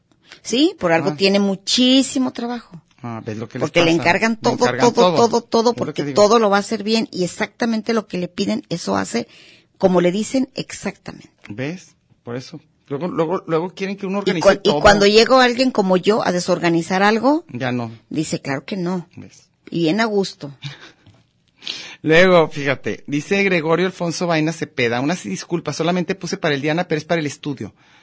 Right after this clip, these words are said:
Speaker 2: para la clausura del amor".
Speaker 1: No quiere, eh,
Speaker 2: No,
Speaker 1: a la familia
Speaker 2: no
Speaker 1: de
Speaker 2: quiere,
Speaker 1: Dios.
Speaker 2: no. Luego Juan José Ortiz Padilla dice, "Pues yo no sé, pero creo en las sabias palabras del tío Ben a Peter Parker, Spider-Man. Tener poder es una gran responsabilidad".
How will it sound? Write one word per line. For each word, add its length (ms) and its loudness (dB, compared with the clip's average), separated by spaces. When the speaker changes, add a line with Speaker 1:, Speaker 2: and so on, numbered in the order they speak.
Speaker 2:
para 140 -4
la 100 -4
clausura 360 -4
del 120 -2
amor". 340 -4
Speaker 1:
No 120 0
quiere, 500 0
eh, 240 -10
Speaker 2:
No, 160 -4
Speaker 1:
a 40 -4
la 120 -4
familia 320 -2
Speaker 2:
no 60 -2
Speaker 1:
de 60 -8
Speaker 2:
quiere, 280 -4
Speaker 1:
Dios. 100 -8
Speaker 2:
no. 80 -14
Luego 220 0
Juan 160 0
José 200 -4
Ortiz 260 -6
Padilla 360 0
dice, 260 -4
"Pues 220 -4
yo 140 -2
no 120 -2
sé, 360 0
pero 240 0
creo 420 2
en 80 -2
las 120 -4
sabias 240 -2
palabras 380 -2
del 180 -4
tío 200 -2
Ben 340 0
a 140 -6
Peter 340 -8
Parker, 380 -4
Spider-Man. 640 -6
Tener 340 2
poder 300 0
es 160 -4
una 140 -2
gran 200 0
responsabilidad". 960 -8